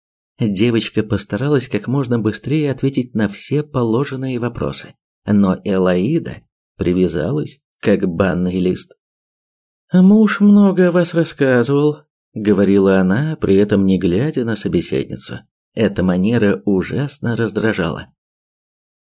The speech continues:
«Вы выглядите гораздо моложе, чем описывал мне муж.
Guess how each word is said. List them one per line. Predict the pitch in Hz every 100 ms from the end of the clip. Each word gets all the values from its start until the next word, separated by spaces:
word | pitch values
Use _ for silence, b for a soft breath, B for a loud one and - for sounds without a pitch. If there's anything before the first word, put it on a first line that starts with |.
| -
«Вы | 139 143 214
выглядите | 202 202 196 190 - 202
гораздо | 202 196 196 202
моложе, | 208 202 165 113
чем | 110 117
описывал | 113 110 104 101 104 104 104 110 _
мне | 104 110 110
муж. | 104 113 -